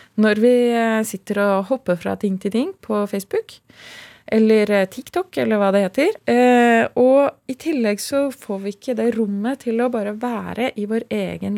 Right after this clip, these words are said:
lange indre tankestrøm, hvor alle disse rare tankene, eh, de der gå deg vill-tankene, eh, kan dette ned i hodet ditt. Og det forskningen også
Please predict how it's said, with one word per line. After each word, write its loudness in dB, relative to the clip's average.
lange -2
indre -2
tankestrøm, -4
hvor 2
alle 2
disse -2
rare 0
tankene, -2
eh, -6
de -6
der -8
gå -6
deg -2
vill-tankene, -2
eh, -8
kan -2
dette -10
ned -4
i -4
hodet -2
ditt. -12
Og 4
det 4
forskningen 2
også 2